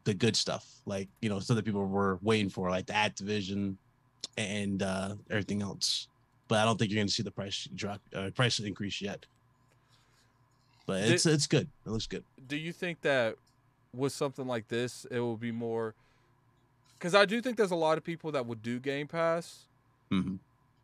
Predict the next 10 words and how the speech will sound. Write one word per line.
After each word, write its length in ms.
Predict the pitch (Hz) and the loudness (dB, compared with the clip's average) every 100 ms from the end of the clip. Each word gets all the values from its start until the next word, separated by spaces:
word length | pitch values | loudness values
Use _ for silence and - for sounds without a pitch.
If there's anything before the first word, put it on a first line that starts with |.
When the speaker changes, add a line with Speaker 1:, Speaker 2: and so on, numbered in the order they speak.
| - | -4
Speaker 2:
but 220 | 131 - | -4 -2
they're 160 | 127 | -4
not 420 | 123 120 123 120 117 _ _ _ _ _ - | -2 0 0 0 -2 _ _ _ _ _ -6
able 360 | 131 127 127 | -4 -4 -6
to. 320 | 127 139 127 123 | -8 -8 -6 -4
They, 160 | 117 | -4
they, 200 | 117 113 113 | -2 -6 -6
they, 440 | 113 113 113 110 - | -4 -4 -4 -8 -14
you 320 | 107 139 147 | -14 -8 -4
know, 200 | 147 139 | -2 -4